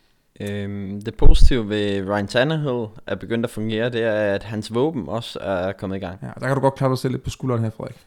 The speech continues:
Speaker 1: Ja, det gør jeg.
Speaker 2: Fordi, øh, den næste, det er A J Brown, wide receiver for Titans, som du jo sagde i sidste uge, at du havde en, øh, rigtig god mavefornemmelse omkring. Og forhåbentlig lyttede I alle sammen til Frederiks nærmest profetiske forudsigelse,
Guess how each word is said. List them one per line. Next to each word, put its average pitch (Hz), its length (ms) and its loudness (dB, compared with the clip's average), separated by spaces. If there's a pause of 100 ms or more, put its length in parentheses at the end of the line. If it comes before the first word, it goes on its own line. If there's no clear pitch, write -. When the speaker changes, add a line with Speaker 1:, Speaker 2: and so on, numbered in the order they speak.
(120)
Speaker 1:
Ja, - 40 -12 (300)
det 95 80 -20
gør 90 80 -8
jeg. 80 100 -12 (520)
Speaker 2:
Fordi, 117 380 -8
øh, 113 160 -8
den 120 80 -2
næste, 127 220 -6
det 131 280 -2
er 127 40 2
A 120 40 0
J - 20 0
Brown, 120 360 0 (200)
wide 117 240 -6
receiver 113 300 -8
for 110 60 -10
Titans, 110 340 -8
som - 300 -8
du 123 140 -4
jo 131 140 -2
sagde 120 360 -4 (300)
i - 40 -20
sidste 131 320 -12
uge, 131 160 -8 (360)
at - 140 -16
du 113 80 -8
havde 113 240 -6
en, 110 80 -6
øh, 107 140 -8 (400)
rigtig 123 180 -10
god 123 120 -8
mavefornemmelse 117 440 -8
omkring. 120 280 -12 (840)
Og - 120 -20
forhåbentlig 131 340 -2
lyttede 151 200 0
I - 20 0
alle 120 140 -2
sammen 120 180 -6
til 110 100 -10
Frederiks 117 360 -8 (120)
nærmest 113 340 -8
profetiske 127 760 -8
forudsigelse, 123 600 -8